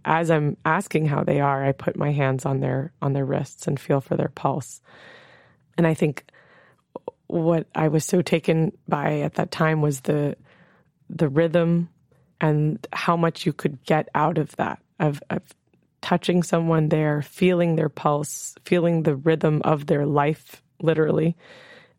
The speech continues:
um, and the nature and the quality of that pulse. And, um,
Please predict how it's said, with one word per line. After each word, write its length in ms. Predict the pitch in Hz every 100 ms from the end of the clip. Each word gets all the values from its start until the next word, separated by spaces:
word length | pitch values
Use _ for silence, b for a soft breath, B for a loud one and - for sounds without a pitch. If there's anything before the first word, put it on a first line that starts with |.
| -
um, 260 | 156 151
and 140 | 147 151
the 60 |
nature 540 | 151 151 170 - 165 160
and 160 | 143
the 60 | 151
quality 540 | - 170 160 160 160
of 120 | 160
that 240 | 151 151 -
pulse. 540 | - 147 156 - - b b b b b b
And, 500 | - 147 147 147 147 -
um, 640 | - - - 156 156 151